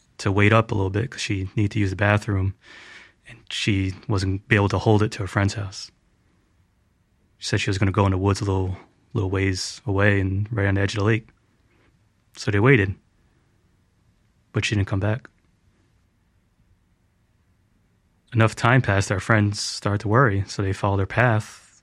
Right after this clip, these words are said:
but she was just gone. One of them ran back to the house, and their parents called nine one one. People started searching everywhere. Someone found her jacket a bit further away from where she said she was gonna go,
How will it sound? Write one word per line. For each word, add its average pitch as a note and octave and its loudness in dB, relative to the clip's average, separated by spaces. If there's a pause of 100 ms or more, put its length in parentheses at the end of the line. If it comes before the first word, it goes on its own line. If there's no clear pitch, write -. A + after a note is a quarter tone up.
but G#2 0 (280)
she - -6
was G2+ -2
just - -4
gone. G2 0 (1200)
One G#2+ 4
of - 4
them G2 2
ran G2 6
back G2+ 4
to - -2
the G2 0
house, G#2+ 2
and F#2+ -2
their G2 -4
parents G#2 4
called G#2 2
nine G#2 4
one G2 2
one. G2+ 0 (720)
People G2+ -6
started F#2 -2
searching F#2+ -2 (120)
everywhere. F#2+ -2 (1700)
Someone A#2 6
found A#2 4
her F#2+ 2
jacket G2+ 4
a G2 2
bit G#2 2
further G#2 2
away G#2 4
from G2+ -4
where G2+ 0
she G2 -6
said - -2
she - -2
was F#2+ -4
gonna F#2+ -4
go, G#2 4